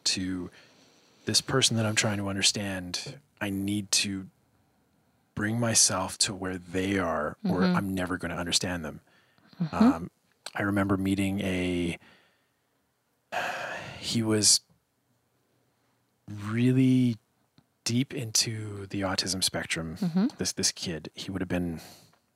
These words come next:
Speaker 1: fifteen, maybe. Um, and I'd met him in a retail store, and his mom was stressing out, pushing his wheelchair, 'cause he was also wheelchair bound for whatever reason.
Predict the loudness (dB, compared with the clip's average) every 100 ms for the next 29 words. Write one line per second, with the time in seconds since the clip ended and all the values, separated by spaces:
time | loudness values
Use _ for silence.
0 | _ _ _ _ _ _ _ _ _ _
1 | -6 -4 -2 0 2 2 4 4 2 -4
2 | -20 _ _ _ _ -12 -6 -4 -2 -4
3 | -6 -10 -8 -4 -2 -2 -2 0 0 -2
4 | -2 0 0 -2 -4 -10 _ _ -2 0
5 | 0 0 0 2 2 2 2 2 0 0
6 | -2 -10 _ _ _ _ _ _ _ -8
7 | -4 0 0 0 -2 0 0 2 2 0
8 | 0 -2 -2 -2 0 0 0 -6 -4 -2
9 | 0 0 -4 -6 -6 -6 -4 -4 -6 -12
10 | -6 -4 -2 -2 -4 -6 -6 -8 -8 -8
11 | -8 -12 -20 _ _ _ _ _ _ -4
12 | -2 -2 -2 -2 -4 -6